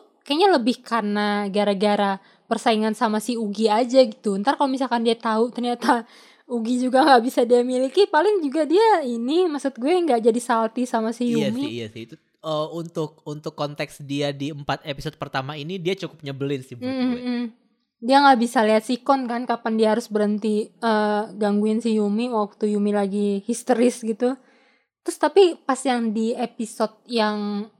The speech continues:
Speaker 1: dia kha-, eh, khawatir Yumi lagi sakit itu, gue bisa ngeliat ketulusan dia sih. Maksud gue, dia beneran kayaknya mengkhawatirkan kondisi Yumi gitu. Terlepas dari dia emang pengen jodohin Yumi sama Wong, cuman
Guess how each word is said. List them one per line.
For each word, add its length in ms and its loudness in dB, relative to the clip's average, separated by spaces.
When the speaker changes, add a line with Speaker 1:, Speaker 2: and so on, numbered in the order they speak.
Speaker 1:
dia 300 2
kha-, 360 -2
eh, 160 -12
khawatir 500 2
Yumi 260 2
lagi 160 0
sakit 400 -4
itu, 180 -4
gue 180 2
bisa 200 4
ngeliat 240 2
ketulusan 540 0
dia 160 0
sih. 160 -4
Maksud 240 -8
gue, 200 0
dia 160 4
beneran 480 4
kayaknya 260 0
mengkhawatirkan 720 -2
kondisi 420 -2
Yumi 380 -2
gitu. 400 -4
Terlepas 380 -4
dari 260 0
dia 240 2
emang 340 0
pengen 320 -2
jodohin 380 2
Yumi 300 -2
sama 280 -4
Wong, 220 -2
cuman 240 -2